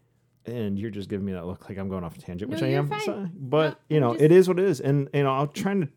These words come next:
Speaker 1: I'll translate this over a little bit to coaching. When I started
Speaker 2: Oh,
Speaker 1: coaching,
Speaker 2: do
Speaker 1: I was
Speaker 2: tell.
Speaker 1: about two hundred seventy pounds or seventy-five pounds, uh, maybe even two eighty. And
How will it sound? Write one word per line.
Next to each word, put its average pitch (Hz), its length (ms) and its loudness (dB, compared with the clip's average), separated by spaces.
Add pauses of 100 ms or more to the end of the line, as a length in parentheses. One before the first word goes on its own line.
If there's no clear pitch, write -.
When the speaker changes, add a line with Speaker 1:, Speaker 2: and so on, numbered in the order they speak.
(120)
Speaker 1:
I'll 147 100 -2
translate 170 440 0
this 147 180 -2
over 139 320 4
a 131 100 -2
little 135 260 2
bit 135 140 0
to 139 80 -4
coaching. 127 680 -2 (800)
When 147 160 2
I 156 40 2
started 170 360 0
Speaker 2:
Oh, - 40 -6
Speaker 1:
coaching, 131 360 4
Speaker 2:
do 110 60 -2
Speaker 1:
I - 40 2
was 120 200 2
Speaker 2:
tell. 165 80 -2
Speaker 1:
about 202 420 -2
two 160 140 2
hundred 131 220 0
seventy 110 300 -2
pounds 110 640 -4
or 120 180 -2
seventy-five 135 640 -4
pounds, 85 400 -6 (840)
uh, 120 100 -4
maybe 135 220 0
even 107 100 -2
two 127 160 -2
eighty. 143 460 0
And 120 420 0